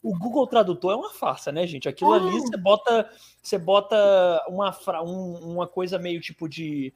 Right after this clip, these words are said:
Speaker 1: é, de gíria, essas coisas, e ele traduz ao
Speaker 2: Não,
Speaker 1: pé da letra.
Speaker 2: não, não
Speaker 1: Não,
Speaker 2: traduza, não traduza frases, traduza só palavras no, no máximo, mas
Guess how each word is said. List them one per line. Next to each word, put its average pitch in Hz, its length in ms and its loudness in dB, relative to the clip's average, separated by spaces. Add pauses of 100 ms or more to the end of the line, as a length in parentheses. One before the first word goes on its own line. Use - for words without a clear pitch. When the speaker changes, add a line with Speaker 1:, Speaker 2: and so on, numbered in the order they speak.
(300)
Speaker 1:
é, 139 200 -2
de 147 160 -6
gíria, 185 480 0
essas 180 240 0
coisas, 208 240 0
e 247 40 2
ele 240 80 -2
traduz 220 300 -2
ao 269 80 10
Speaker 2:
Não, 247 60 4
Speaker 1:
pé 214 80 0
da 220 120 2
letra. 185 540 4
Speaker 2:
não, 302 60 6
não 302 140 10
Speaker 1:
Não, 359 80 4
Speaker 2:
traduza, 381 640 6
não 339 160 6
traduza 392 460 8
frases, 247 640 2
traduza 277 420 0
só 339 160 6
palavras 349 680 10
no, 403 360 -6
no 453 180 -6
máximo, 320 580 6
mas 233 360 -2